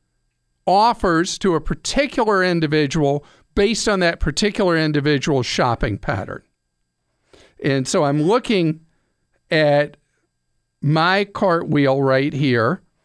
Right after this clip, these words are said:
and the items that it's got offers specifically for me because they target, I said that word again. They, I don't, what other word is there I can use? They zero in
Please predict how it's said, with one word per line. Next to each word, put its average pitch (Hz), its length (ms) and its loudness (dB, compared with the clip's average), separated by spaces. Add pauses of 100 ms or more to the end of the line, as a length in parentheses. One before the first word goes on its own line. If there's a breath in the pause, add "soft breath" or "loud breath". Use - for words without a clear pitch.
(460)
and 143 160 0
the 147 160 0
items 185 640 0 (600)
that 151 500 0 (100)
it's 147 240 -2
got 160 400 0
offers 165 560 0
specifically 151 840 0
for 180 380 0
me 160 380 2
because 143 440 -2
they 143 180 -2
target, 185 720 0 (580)
I 143 60 -16
said 185 240 -4
that 170 180 -2
word 156 220 0
again. 143 460 -4 (1400)
They, 147 280 -2
I 196 220 -2
don't, 226 140 -4
what 226 200 2
other 277 220 0
word 202 400 0
is 170 200 0
there 175 120 2
I 151 80 2
can 151 120 0
use? 190 320 0
They 160 140 2
zero 285 560 2
in 254 580 2